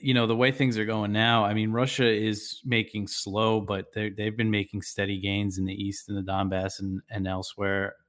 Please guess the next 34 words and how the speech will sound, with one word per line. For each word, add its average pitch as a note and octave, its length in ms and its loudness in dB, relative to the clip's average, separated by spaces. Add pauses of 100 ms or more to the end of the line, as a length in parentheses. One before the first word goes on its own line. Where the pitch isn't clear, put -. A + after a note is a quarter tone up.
(340)
over G#2 200 2
the G2 80 2
past F#2 440 -2
two G2 120 -2
months. F#2+ 500 -2 (320)
And G2 540 2 (420)
Ukraine, B2 500 2
Zelensky, A2 720 2
you G#2 80 2
know, G2+ 100 2
they're G#2 160 2
saying G#2+ 380 0
that G2+ 120 -4
they're A2 140 0
gonna G#2+ 160 -2
try G2+ 220 0
to G2 80 -4
drive G#2 320 0
Russia G#2+ 320 0
out G2 260 0
of F#2+ 180 -8 (160)
all A#2+ 240 6
their C#3 160 6
territory, G2 580 0
<laughs> G#2+ 60 0
including A2 440 0
Crimea, G2 560 2
which G2+ 180 -4
Russia F#2+ 220 -2
has G2 160 -4
controlled G2 400 -6
since - 200 -12
twenty G#2+ 220 -4
fourteen, G#2 640 -2